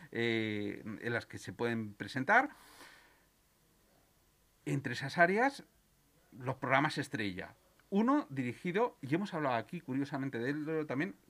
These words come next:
eh, sería lo que llamaríamos el hidrógeno como vector energético.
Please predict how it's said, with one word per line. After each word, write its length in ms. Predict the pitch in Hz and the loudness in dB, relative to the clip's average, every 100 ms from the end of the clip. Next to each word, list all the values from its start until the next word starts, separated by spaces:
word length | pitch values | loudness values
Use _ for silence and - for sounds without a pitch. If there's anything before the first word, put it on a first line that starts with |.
| 135 _ _ _ | -20 _ _ _
eh, 420 | 139 120 120 113 | -2 0 0 -2
sería 340 | - - 151 180 | -6 -6 -2 0
lo 120 | 175 | 0
que 100 | 170 | 0
llamaríamos 540 | 147 139 156 180 196 - _ _ _ _ _ _ _ - _ - | 0 2 0 -2 -4 -10 _ _ _ _ _ _ _ -20 _ -2
el 100 | 143 | 2
hidrógeno 380 | 156 185 196 170 | 2 2 0 2
como 180 | 156 127 | 4 2
vector 240 | 113 143 | 2 0
energético. 720 | 123 110 - 95 - - 98 | 0 -2 -6 -14 -16 -16 -20